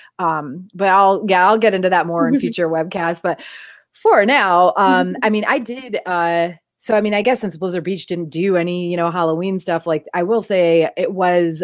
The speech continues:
Speaker 1: really fun working. Um, you know, Disney has the, the late night parties at Magic Kingdom, and part of it, in a way, it sucked because working Mickey's Not So Scary meant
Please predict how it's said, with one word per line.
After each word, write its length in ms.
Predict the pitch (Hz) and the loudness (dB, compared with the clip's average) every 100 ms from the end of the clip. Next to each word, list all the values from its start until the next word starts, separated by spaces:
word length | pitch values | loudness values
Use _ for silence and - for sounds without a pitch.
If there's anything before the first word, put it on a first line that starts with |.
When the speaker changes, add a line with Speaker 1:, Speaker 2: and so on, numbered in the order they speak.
| - | -6
Speaker 1:
really 280 | 175 165 165 | -4 -4 -4
fun 580 | - 160 160 160 156 151 _ _ _ _ _ _ 160 | -2 -2 -2 -4 -6 -10 _ _ _ _ _ _ -2
working. 580 | 180 175 180 180 180 175 - | 0 0 -4 -4 -8 -10 -2
Um, 520 | 165 156 156 151 151 - | 0 2 -2 -6 -10 -8
you 120 | 185 | -6
know, 60 | 170 | -4
Disney 240 | 185 185 | -4 -2
has 200 | 180 165 | -2 0
the, 180 | 165 151 - | -2 -6 -4
the 200 | 165 156 | -2 0
late 180 | 185 | 0
night 160 | 180 170 | -2 -6
parties 340 | - 170 170 | -4 -4 -2
at 120 | 160 170 | -4 -4
Magic 260 | 160 160 | -6 -6
Kingdom, 480 | - 180 175 170 170 - - - - | -8 -8 -4 -4 -6 -10 -20 -16 -6
and 500 | 180 170 170 170 165 - | -2 -2 -2 -4 -6 -6
part 260 | 269 262 | 0 2
of 280 | 233 202 190 _ - | 2 0 -4 _ -2
it, 140 | 254 - | -2 2
in 140 | 254 | 2
a 60 | 269 | 2
way, 200 | 233 214 | 2 2
it 160 | 196 - | 0 -4
sucked 400 | 143 135 _ - | -4 -6 _ -6
because 640 | 170 - 160 151 151 151 147 | -6 -2 -2 0 -2 -6 -4
working 580 | 170 170 165 160 156 - - - | -4 -2 -2 -2 -8 -12 -20 -6
Mickey's 300 | 175 175 156 | -6 -4 -6
Not 180 | 160 - | -6 -6
So 100 | 165 | -8
Scary 680 | - 165 151 151 156 151 156 | -4 -2 0 0 0 0 -2
meant 480 | 165 160 151 151 151 | -4 -4 -4 -4 -8